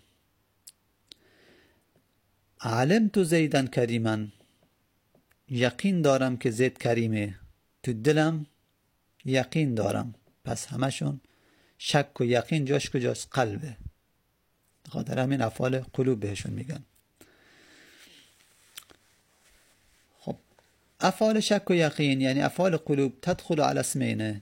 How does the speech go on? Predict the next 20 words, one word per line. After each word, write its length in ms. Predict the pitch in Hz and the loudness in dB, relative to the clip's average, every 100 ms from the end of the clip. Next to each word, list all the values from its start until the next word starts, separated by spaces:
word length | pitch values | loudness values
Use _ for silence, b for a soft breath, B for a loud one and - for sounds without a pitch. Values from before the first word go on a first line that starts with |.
| 131 | -2
داخل 260 | 139 - | 0 0
می‌شن 300 | 175 160 160 | -2 0 0
بر 120 | 135 123 | 0 0
دو 160 | 123 | 0
اسم. 280 | 113 107 - _ _ _ _ _ _ _ - - _ _ _ _ _ _ _ _ B B B B | 0 -2 -8 _ _ _ _ _ _ _ -20 -20 _ _ _ _ _ _ _ _ B B B B
یعنی 160 | 139 127 | -4 -4
قبلاً 440 | - 127 131 143 | 0 0 2 2
بودن 260 | 127 131 135 | 2 0 0
مبتدا 480 | 123 117 123 127 123 | -2 -2 0 2 0
و 20 | |
خبر، 420 | - 123 143 147 | 0 0 0 0
زیدون 520 | 120 131 135 147 143 135 | 0 0 0 0 -2 -4
قائمون، 580 | - 135 139 120 110 110 - _ _ _ b b b b b b b | -2 0 0 0 -2 -4 -12 _ _ _ b b b b b b b
مبتدا 480 | 135 117 - 123 135 | -10 -6 -2 2 2
و 20 | |
خبر. 400 | 135 123 110 110 | 2 -2 -2 -2
حالا 220 | - 135 135 | -2 -2 0
می‌گیم 240 | 139 139 | 2 0
زننتو 560 | 120 127 151 147 151 143 | 2 2 2 2 0 2
زیدن 640 | 120 143 139 143 156 156 | 2 2 4 2 2 -2